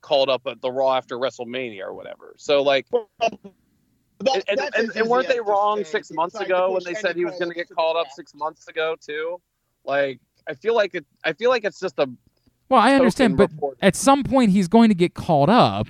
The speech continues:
Speaker 3: <laughs> Like,
Speaker 1: Yes. Yes.
Speaker 3: like, it is going to
Speaker 1: But I feel, but,
Speaker 3: happen. <laughs>
Speaker 1: but I think, I think your points are a relevant one though. Like, why do you turn him heel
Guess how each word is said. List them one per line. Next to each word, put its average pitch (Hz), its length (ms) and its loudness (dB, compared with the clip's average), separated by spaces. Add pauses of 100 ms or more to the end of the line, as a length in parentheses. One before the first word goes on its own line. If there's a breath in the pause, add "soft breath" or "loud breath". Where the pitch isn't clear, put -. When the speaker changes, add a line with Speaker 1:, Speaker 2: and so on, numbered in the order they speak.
Speaker 3:
<laughs> - 100 -6
Like, 220 160 8 (300)
Speaker 1:
Yes. 170 320 4 (400 soft breath)
Yes. 170 120 2
Speaker 3:
like, 208 80 6
it 285 140 8
is 220 120 2
going 240 200 8
to 151 180 2
Speaker 1:
But 240 80 4
I 277 160 6
feel, 135 240 4
but, - 100 0
Speaker 3:
happen. 117 400 2 (100)
<laughs> - 100 -14
Speaker 1:
but 226 140 -6
I 226 40 -2
think, 277 200 -14 (120)
I 190 80 0
think 254 240 -8
your 196 120 0
points 196 360 -8
are 156 80 0
a 151 40 -4
relevant 175 460 0
one 113 240 -6
though. 104 180 -8
Like, 120 260 -4
why 160 200 0
do 208 60 -10
you 196 100 -18
turn 180 300 -6
him 143 160 -8
heel 147 500 -2